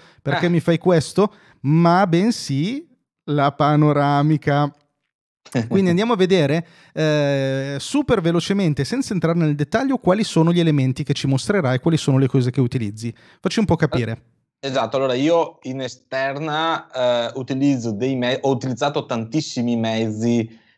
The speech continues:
Speaker 2: per far dei video in esterna. Consideriamo che lavoro da solo, sì, ho un, un amico, socio, collaboratore che mi segue,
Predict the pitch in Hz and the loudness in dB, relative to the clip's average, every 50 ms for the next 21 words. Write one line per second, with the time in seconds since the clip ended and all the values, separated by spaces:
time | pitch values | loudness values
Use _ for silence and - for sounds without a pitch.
0 | _ _ _ - 113 104 - 135 131 131 120 127 123 120 113 131 165 170 151 139 | _ _ _ -2 -2 0 2 0 0 2 2 0 0 0 2 0 2 2 2 2
1 | 123 120 113 113 - - - 117 110 107 107 110 113 113 110 - 131 120 120 151 | 2 0 -4 -6 -6 -4 -2 -2 0 -2 -2 -2 -4 -6 -6 -6 -8 -2 2 2
2 | 147 151 156 170 165 156 - - 139 143 151 151 151 - 135 131 131 123 127 131 | 2 4 2 0 -2 -2 -4 -4 -2 0 0 0 -2 -4 -2 -2 -2 0 0 0
3 | 139 143 143 143 127 120 127 123 - - - 127 139 143 135 120 113 - 131 135 | 0 2 2 0 0 0 -2 -2 -4 -4 0 0 2 2 2 0 -2 -4 -4 -2
4 | 131 120 113 117 120 117 113 113 113 110 110 107 107 - _ _ _ - 113 113 | 0 2 2 2 0 0 -2 -2 -2 -4 -4 -6 -8 -12 _ _ _ -8 -4 -2
5 | 113 117 131 139 131 - 127 110 - - 113 117 123 123 123 - 131 127 120 120 | 0 0 0 0 2 0 0 0 2 2 2 2 2 0 0 2 4 4 4 4
6 | 117 117 110 104 - 117 113 110 117 117 117 117 113 - 131 131 131 120 117 117 | 4 2 0 0 0 -2 0 0 0 -2 -4 -4 -4 -2 0 0 0 0 -2 -4
7 | 113 117 123 120 - 127 120 123 120 123 135 131 123 | -6 -6 -6 -4 -4 -2 -2 0 0 0 0 0 -2